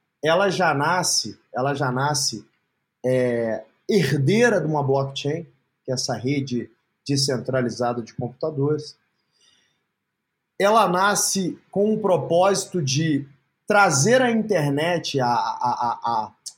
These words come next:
trazer a detenção do, do, das suas informações que hoje estão na internet por causa do Web dois, né, de volta pro usuário. Que hoje é o seguinte:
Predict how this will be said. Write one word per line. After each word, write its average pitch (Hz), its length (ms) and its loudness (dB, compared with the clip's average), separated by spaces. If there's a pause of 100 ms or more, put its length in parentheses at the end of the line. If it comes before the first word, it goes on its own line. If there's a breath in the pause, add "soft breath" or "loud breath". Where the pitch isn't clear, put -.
(840)
trazer 185 400 2
a 233 80 4
detenção 240 880 0
do, 175 340 0 (280)
do, 160 260 0
das 165 280 2
suas 220 280 2
informações 165 800 -2
que - 220 -6
hoje 160 300 4
estão 151 260 -4
na 147 100 -2
internet 135 580 -2
por - 260 -8
causa 190 360 2
do 135 120 2
Web 123 220 0
dois, 147 360 -2
né, 127 100 -18 (720)
de 190 120 0
volta 160 480 0
pro 170 400 -4 (120)
usuário. 120 560 -2 (440)
Que 175 100 -2
hoje 202 240 4
é 208 40 0
o 202 40 0
seguinte: 127 500 -6